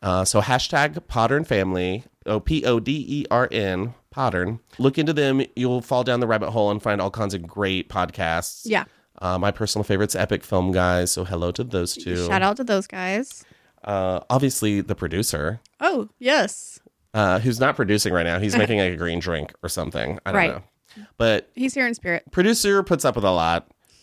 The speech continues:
Speaker 1: Same with craft services. I didn't really
Speaker 2: A K A.
Speaker 1: tell that many embarrassing stories about us
Speaker 2: Well, we
Speaker 1: this
Speaker 2: didn't record as much,
Speaker 1: Yeah,
Speaker 2: so.
Speaker 1: this year. That's true. I promise you this, in twenty seventeen, more embarrassing stories to come.
Speaker 2: Oh,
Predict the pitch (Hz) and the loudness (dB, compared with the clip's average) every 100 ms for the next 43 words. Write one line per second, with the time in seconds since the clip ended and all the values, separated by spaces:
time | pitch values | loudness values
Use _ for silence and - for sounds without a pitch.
0 | _ - - 113 110 110 107 - - 98 | _ -6 0 2 2 2 0 0 0 0
1 | 95 101 95 92 90 - - _ _ _ | 0 0 0 0 -2 -6 -12 _ _ _
2 | - 143 202 240 277 - 196 214 311 277 | -4 -2 0 0 0 0 0 0 0 -2
3 | - 220 190 170 160 143 139 135 131 151 | -2 -2 2 2 2 2 2 2 0 0
4 | - 151 135 127 117 85 - - 160 170 | -2 0 0 0 0 -2 -6 -2 0 2
5 | 113 87 87 - - 104 104 95 92 87 | 0 0 -4 -6 -4 0 2 2 0 -2
6 | - - - 269 277 247 226 254 233 180 | -8 -8 0 2 2 2 0 2 2 2
7 | 196 113 - - - 135 107 123 - 98 | 0 -4 -4 -10 0 2 4 2 2 -2
8 | 65 60 82 160 160 - 156 82 - - | -4 -6 -2 0 0 0 0 -2 -6 -18
9 | _ _ - 120 123 147 143 160 120 101 | _ _ -6 -2 0 2 2 2 2 2
10 | 117 107 101 92 101 92 113 104 110 95 | 2 2 -2 -2 0 0 0 0 0 -2
11 | 90 82 - - 113 123 117 120 113 113 | -2 -4 -10 -2 2 4 4 4 2 0
12 | 107 101 101 90 82 - 82 64 - - | 0 -2 -2 -4 -4 -4 -2 -4 -6 -8
13 | - 50 - - 302 254 175 | -8 -8 -8 -2 0 2 -2